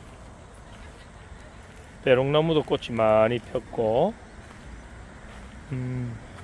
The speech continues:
행복충전소 형님, 형수님이 아주 농장을 잘 가꿔 놨습니다. 여기는 수박밭인데 수박이 주렁주렁 많이 열렸네요.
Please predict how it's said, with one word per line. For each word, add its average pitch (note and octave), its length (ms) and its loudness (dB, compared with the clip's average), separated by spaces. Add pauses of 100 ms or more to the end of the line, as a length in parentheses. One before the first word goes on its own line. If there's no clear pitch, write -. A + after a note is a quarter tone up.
(640)
행복충전소 C3+ 840 0
형님, C3+ 320 -2
형수님이 B2 680 -2
아주 C#3+ 240 -2
농장을 C3 580 -2 (1160)
잘 A2+ 520 -2
가꿔 C3+ 280 0
놨습니다. B2+ 520 -4 (2000)
여기는 C3+ 320 2
수박밭인데 C3 1000 0
수박이 D3 680 0 (160)
주렁주렁 C3+ 880 4
많이 C#3+ 240 2
열렸네요. D3 600 2